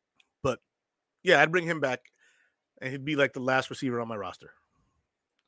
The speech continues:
The backup Q B will so-, be somebody we're not even thinking about. I agree, but it's still a question.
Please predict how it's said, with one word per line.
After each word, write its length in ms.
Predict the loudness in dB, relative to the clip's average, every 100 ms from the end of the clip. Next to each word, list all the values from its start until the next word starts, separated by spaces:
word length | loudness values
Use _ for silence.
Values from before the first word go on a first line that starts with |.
| _ _ _ -8
The 60 | 6
backup 280 | 6 6
Q 120 | -2 0
B 120 | 2
will 120 | 2
so-, 200 | 2 0
be 140 | 0
somebody 360 | -4 2 2 2
we're 180 | 0 -2
not 160 | -2
even 160 | -4 -8
thinking 240 | -10 -8
about. 240 | -8 -8 -10 -10
I 140 | 4 4
agree, 360 | 6 6 4 _ _ -20 -20 -20 _ -6
but 100 | -4
it's 80 |
still 140 | 0 0
a 40 |
question. 380 | 4 0 0